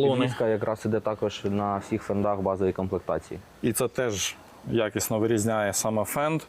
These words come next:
Speaker 2: порівняно навіть із тракторами, е, цього ж самого концерну.
Speaker 1: Так, так. Е, тут такий момент, що, е, дана функція, вона дуже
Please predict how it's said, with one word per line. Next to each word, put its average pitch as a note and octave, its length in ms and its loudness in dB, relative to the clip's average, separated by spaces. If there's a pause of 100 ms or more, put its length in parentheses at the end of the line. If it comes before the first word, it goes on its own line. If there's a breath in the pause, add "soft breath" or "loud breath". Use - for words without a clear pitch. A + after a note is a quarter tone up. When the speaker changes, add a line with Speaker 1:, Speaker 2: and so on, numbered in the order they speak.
(320 loud breath)
Speaker 2:
порівняно B2 460 2
навіть C3 540 0
із B2+ 200 2
тракторами, C3+ 760 0 (480 loud breath)
е, A2+ 420 0
цього A#2 220 2
ж - 80 -4
самого B2 300 0
концерну. A#2 640 0 (240)
Speaker 1:
Так, A2 240 -2 (140)
так. G#2+ 200 -2 (400 loud breath)
Е, G#2+ 380 2 (460)
тут C#3+ 200 0
такий C3+ 240 -2
момент, C#3 340 2
що, B2 340 2 (540 loud breath)
е, G#2 140 2
дана B2 360 2
функція, E3 440 0
вона A#2+ 400 2
дуже A2+ 600 4